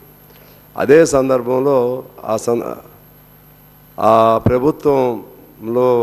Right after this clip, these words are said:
బిగినింగ్లో రెండు వేల నాలుగు ఆ ఎన్నికల్లో I think టీఆర్ఎస్ కూడా కలిసే ఉన్నట్లు ఉంది కాంగ్రెస్తో. కాంగ్రెస్, టీఆర్ఎస్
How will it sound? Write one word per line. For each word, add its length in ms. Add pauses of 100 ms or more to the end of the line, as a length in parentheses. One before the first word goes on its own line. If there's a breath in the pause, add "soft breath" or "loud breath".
(840)
బిగినింగ్లో 540 (1500)
రెండు 200
వేల 140 (120)
నాలుగు 300 (840)
ఆ 20 (160)
ఎన్నికల్లో 460 (440)
I 40 (100)
think 160 (760 soft breath)
టీఆర్ఎస్ 420 (100)
కూడా 160 (100)
కలిసే 300 (100)
ఉన్నట్లు 420
ఉంది 160 (1300)
కాంగ్రెస్తో. 520 (1800)
కాంగ్రెస్, 540 (1400)
టీఆర్ఎస్ 600